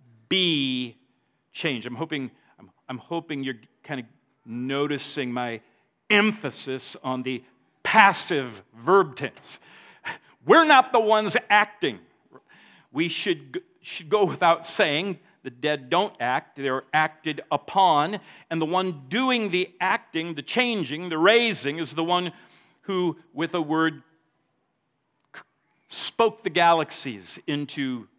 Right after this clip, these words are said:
being. He created the sun and the moon and every star in the world and everything in it. He's the changer.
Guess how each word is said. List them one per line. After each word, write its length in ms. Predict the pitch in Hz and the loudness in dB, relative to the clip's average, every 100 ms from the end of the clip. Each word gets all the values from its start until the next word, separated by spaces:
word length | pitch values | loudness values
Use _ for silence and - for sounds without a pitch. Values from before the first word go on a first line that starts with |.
| 120 | -10
being. 380 | 135 135 117 87 _ _ _ _ | -6 -4 -4 -10 _ _ _ _
He 240 | - 135 117 _ | -10 -10 -10 _
created 680 | - 180 165 185 190 165 135 | -8 -2 2 4 4 0 -4
the 60 | |
sun 360 | - - 117 117 | -8 -8 -8 -8
and 100 | 113 | -6
the 40 | |
moon 260 | 127 120 113 | -6 -6 -8
and 120 | 117 | -4
every 260 | 185 175 160 | -2 0 -2
star 380 | - - 123 120 | -4 -2 -2 -2
in 60 | |
the 80 | 123 | -4
world 300 | 139 151 131 | -4 -2 -2
and 120 | 131 | -4
everything 340 | 127 123 131 123 | -4 -6 -8 -10
in 120 | 113 | -10
it. 80 | - | -12
He's 640 | - 226 262 277 247 180 | -8 -2 0 0 0 -2
the 80 | 196 | -6
changer. 840 | - - 220 220 208 160 151 107 | -6 -2 0 0 -2 -4 -4 -6